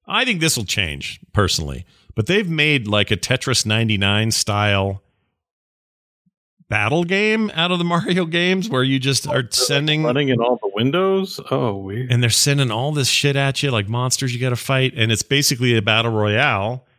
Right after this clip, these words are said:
Speaker 1: where only one Mario is left after the thing. That comes out and is only playable until March. So that comes out the first of October and only exists on the <laughs> device until March. And then it goes away, which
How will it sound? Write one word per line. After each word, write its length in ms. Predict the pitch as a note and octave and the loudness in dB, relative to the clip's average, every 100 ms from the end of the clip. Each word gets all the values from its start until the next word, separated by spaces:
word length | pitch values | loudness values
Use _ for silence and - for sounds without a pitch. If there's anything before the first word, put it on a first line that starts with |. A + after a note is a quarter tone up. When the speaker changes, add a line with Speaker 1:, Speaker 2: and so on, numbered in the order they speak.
| _ _ _ _ | _ _ _ _
Speaker 1:
where 280 | G#2+ A2+ A2+ | -2 0 0
only 200 | A#2+ A#2 | -2 -2
one 220 | A2 A2+ | 0 2
Mario 360 | A2+ A2+ A2+ F#2+ | 2 4 4 2
is 120 | G2 | 0
left 200 | D3+ C#3 | 0 2
after 280 | G#2+ G2 G2 | 0 0 -2
the 100 | F#2 | -2
thing. 340 | - G2+ A#2+ - _ _ _ - | 0 0 -2 -6 _ _ _ -6
That 300 | A2+ E3+ - | -4 -2 -2
comes 320 | C3+ A2 F#2 | -2 -2 0
out 360 | F2 F#2 - _ _ _ _ | 2 0 -4 _ _ _ _
and 140 | B2 C3+ | -2 0
is 120 | B2+ | 2
only 260 | D#3+ F#3 F3+ | 2 0 0
playable 680 | - G#3+ C4 F3+ C#3 F3+ | -2 0 2 2 2 0
until 320 | F#3 F3 G#3+ | 0 0 0
March. 580 | A3 C#4+ A#3 - - - - | 2 2 0 0 -2 -4 -4
So 120 | F3 | -2
that 100 | A#3+ | 0
comes 180 | A#3+ G3 | 0 0
out 240 | F#3+ E3+ | 0 0
the 100 | D#3 | -2
first 320 | C3+ G#3 G#3 G3 | -2 -2 -2 0
of 80 | |
October 600 | E3 D3 G#3 G3+ C3 B2+ - _ | -2 0 0 2 0 -2 -8 _
and 140 | D#3 | 0
only 260 | G3 A3+ G#3+ | 2 2 2
exists 440 | D#3 C3+ G#3 G#3 - | 2 2 2 0 0
on 160 | E3+ | 0
the 80 | D#3+ | 0
<laughs> 0 | |
device 500 | C#3 F3 - E3+ - | 0 -2 -4 -2 0
until 260 | C#3 D#3 C#3+ | 0 -2 -2
March. 400 | F3 F#3+ A2 - | 0 -2 -2 -6
And 200 | C3 C#3+ | -4 -4
then 100 | E3+ | -2
it 60 | |
goes 260 | C#3 B2 B2+ | 0 0 2
away, 500 | D#3+ G#3+ B2+ G2 G#2 _ _ _ _ | 0 0 0 -2 -6 _ _ _ _
which 180 | E3 | -4